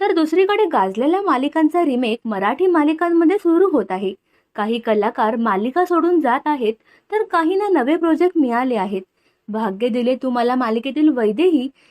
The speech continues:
ही नकारात्मक भूमिका साकारणारी अभिनेत्री पूर्वा फडके सध्या झी मराठीवरील शिवा या नव्या मालिकेत मुख्य भूमिकेत झळकत आहे.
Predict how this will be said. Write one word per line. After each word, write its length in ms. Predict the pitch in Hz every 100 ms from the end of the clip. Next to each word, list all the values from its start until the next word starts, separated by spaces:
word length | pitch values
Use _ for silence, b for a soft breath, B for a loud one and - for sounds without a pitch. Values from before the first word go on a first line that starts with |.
| b
ही 80 | 415
नकारात्मक 680 | 370 262 339 403 381 427 359
भूमिका 380 | 311 320 339
साकारणारी 580 | 381 277 220 285 302 311
अभिनेत्री 520 | 311 220 262 285 277
पूर्वा 440 | 330 - 226 220 320
फडके 440 | 320 214 190 262 208 b b b -
सध्या 280 | 208 185 233
झी 220 | 226 254
मराठीवरील 680 | 311 254 254 311 320 330 370
शिवा 340 | - 302 277
या 120 | 359 415
नव्या 300 | 359 285 370
मालिकेत 480 | 330 269 302 220 262 _ _ _ 294
मुख्य 380 | 320 320 415 440
भूमिकेत 500 | 359 320 339 403 359
झळकत 380 | 269 226 269 208
आहे. 240 | 208 202